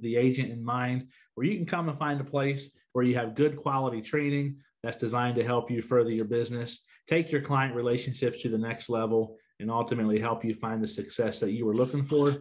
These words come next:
when you entered the insurance world. And let's just dive right in. So this is part two of a two-part podcast. We did one on life insurance and how to run a life insurance appointment. And now I'm gonna get the privilege of interviewing Nate,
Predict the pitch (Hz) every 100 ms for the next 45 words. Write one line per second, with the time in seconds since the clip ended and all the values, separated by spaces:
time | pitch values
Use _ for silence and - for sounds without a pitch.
0 | - _ _ 113 117 113 110 110 117 107
1 | 107 110 107 113 107 104 - 101 98 87
2 | - - - 139 151 147 156 147 120 131
3 | 151 135 139 139 139 139 156 175 - 127
4 | 123 - - _ 147 226 190 175 175 139
5 | - 160 202 147 131 156 147 147 143 131
6 | 139 139 143 143 135 165 - - _ _
7 | 127 131 139 127 131 143 165 - 127 127
8 | 123 120 123 127 135 - 123 143 117 120
9 | 117 117 113 110 113 113 113 123 117 117
10 | 110 120 113 143 139 - - - - -
11 | 127 127 170 185 160 170 165 151 151 131
12 | 143 147 139 131 127 135 135 127 127 120
13 | 117 127 151 147